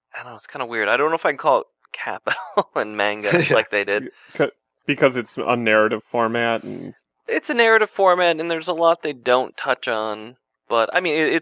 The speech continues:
Speaker 1: it, I think, it, I guess, it's, I wouldn't, I don't wanna knock it too bad. It's a good introduction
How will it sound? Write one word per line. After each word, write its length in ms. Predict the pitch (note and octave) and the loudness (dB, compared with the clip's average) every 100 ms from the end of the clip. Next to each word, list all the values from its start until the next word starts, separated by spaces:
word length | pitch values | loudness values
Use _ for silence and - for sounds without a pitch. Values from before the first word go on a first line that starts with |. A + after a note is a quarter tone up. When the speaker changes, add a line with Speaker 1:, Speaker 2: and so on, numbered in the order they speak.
| - | -2
Speaker 1:
it, 80 | - | -2
I 80 | D#3 | 0
think, 200 | F#3+ D3+ | 0 0
it, 120 | C#3 - | 0 0
I 80 | |
guess, 340 | B2+ B2+ - - - | 2 0 -2 -8 -10
it's, 220 | C3+ - - | -8 -2 0
I 80 | |
wouldn't, 380 | B2 B2 A#2 F#2+ _ | 0 -2 -8 -14 _
I 80 | A2+ | -4
don't 80 | B2+ | 0
wanna 140 | A#2+ | 2
knock 240 | A2+ A2 - | 2 2 0
it 100 | - | -8
too 160 | A2+ F#2+ | -8 -6
bad. 240 | E2 D2+ | -6 -8
It's 200 | - - | -14 -12
a 60 | A#2 | -6
good 260 | B2+ D3+ | 0 0
introduction 1040 | C3+ C3+ B2 A2+ G#2+ G2+ - D3+ B2+ B2+ | -2 -8 -12 -4 -2 -2 -4 -4 -4 -8